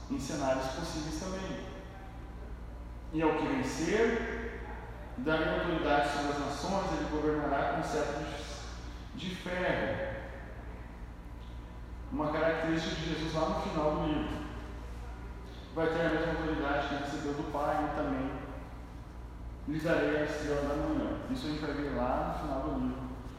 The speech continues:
quando chegar a recompensa para essa igreja.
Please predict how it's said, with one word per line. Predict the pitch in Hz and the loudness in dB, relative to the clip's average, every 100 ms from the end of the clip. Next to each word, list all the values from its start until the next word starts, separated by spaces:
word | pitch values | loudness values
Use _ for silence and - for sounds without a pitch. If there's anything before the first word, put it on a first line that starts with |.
| - | -6
quando | 131 127 120 | 0 0 0
chegar | 127 120 123 123 120 | 0 2 2 4 2
a | 127 127 | 0 0
recompensa | 131 127 120 120 123 | -2 -2 -2 -2 -2
para | 117 | -2
essa | 113 127 | -2 -2
igreja. | 127 127 151 156 - - - | -2 0 2 2 2 -2 -4